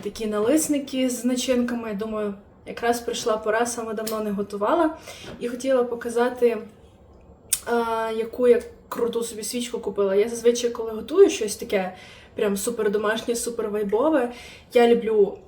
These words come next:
запалювати свічку, включати собі якийсь або YouTube, або якусь книжку аудіо на фоні. І дивіться, яку круту запальничку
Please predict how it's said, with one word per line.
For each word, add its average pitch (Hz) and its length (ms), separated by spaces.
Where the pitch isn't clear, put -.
запалювати 208 680
свічку, 294 500
включати 233 540
собі 208 260
якийсь 202 680
або 202 520
YouTube, 220 540
або 226 260
якусь 208 640
книжку - 480
аудіо 254 460
на 240 480
фоні. 233 360
І 233 360
дивіться, 240 320
яку 240 180
круту - 520
запальничку 226 840